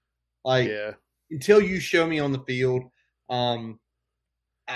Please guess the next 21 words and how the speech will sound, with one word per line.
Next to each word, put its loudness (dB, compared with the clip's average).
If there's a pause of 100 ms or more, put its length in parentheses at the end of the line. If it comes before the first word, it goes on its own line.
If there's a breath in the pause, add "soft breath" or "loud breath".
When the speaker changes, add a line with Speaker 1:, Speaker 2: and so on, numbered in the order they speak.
(180)
Speaker 1:
I -2
Speaker 2:
And, -4
Speaker 1:
really 2
Speaker 2:
and 4
whether, 8
and 2
whether 6
some 4
of 0
those 4
comments 2
are, 0
are 0
trying 0
to -6
gas -2
up -2
players -4
that -18
you -14
think -10